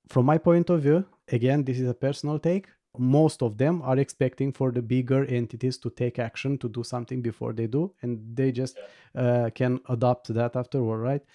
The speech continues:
Speaker 1: It shouldn't be that way. You need to, to be willing to learn f-, on your own. Yeah, of course, you can use something if Statsbygg is doing Urban in Nord, of course, I understand that.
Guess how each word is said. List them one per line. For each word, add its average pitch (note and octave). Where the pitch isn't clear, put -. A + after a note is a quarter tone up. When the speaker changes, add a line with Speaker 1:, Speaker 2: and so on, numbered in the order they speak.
Speaker 1:
It D#3+
shouldn't A3
be C#3+
that C#3
way. G#3
You C3
need F3
to, C#3+
to C#3+
be C#3+
willing E3
to C#3
learn C#3+
f-, D#3+
on C3
your D3+
own. E3+
Yeah, D#3+
of D#3+
course, E3
you D#3
can C3+
use D3+
something C#3
if A#2+
Statsbygg C3
is B2+
doing B2
Urban B2
in A#2+
Nord, B2+
of A2
course, B2+
I A#2
understand B2
that. A#2